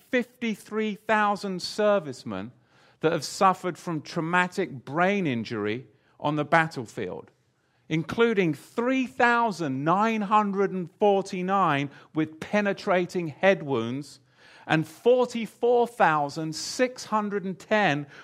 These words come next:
with severe or moderate brain injury from blasts. These are astounding numbers that have never, ever occurred in warfare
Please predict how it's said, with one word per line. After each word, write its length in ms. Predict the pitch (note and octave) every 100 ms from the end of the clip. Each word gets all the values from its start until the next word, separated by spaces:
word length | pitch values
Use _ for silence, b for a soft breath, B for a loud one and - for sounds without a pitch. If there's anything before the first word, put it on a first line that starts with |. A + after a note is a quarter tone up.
| B
with 160 | E3+ -
severe 760 | - - D#3 D3 G3 G3 G3+ -
or 180 | E3+ E3
moderate 720 | D#3+ F3 F3+ E3+ F3 B2+ A2+
brain 480 | C#3 D#3 F3 F#3 E3+
injury 500 | C3+ A#2+ B2+ B2 B2+
from 300 | B2 C#3 B2
blasts. 960 | C3+ C3 C3+ G2+ F2+ - - - - _ _ _ _ _ _ _ _ _ _ _ _ _ _ _ _
These 240 | A#3+ F#4 F4+
are 100 | B3
astounding 800 | F3+ - B3 D4 F4+ D4+ G#3+ F3
numbers 520 | F#3 D#4+ F4+ E3+ -
that 160 | G3+ F#3
have 180 | F#3
never, 380 | F#3+ G#3+ D#4+ F4
ever 420 | D#4+ C#4+ D4+ C#4+
occurred 460 | C4 C4 C4+ C4+ A#3+
in 180 | G#3+ F#3+
warfare 840 | G#3 B3 C4 - E3 B2+ B2+ C#3+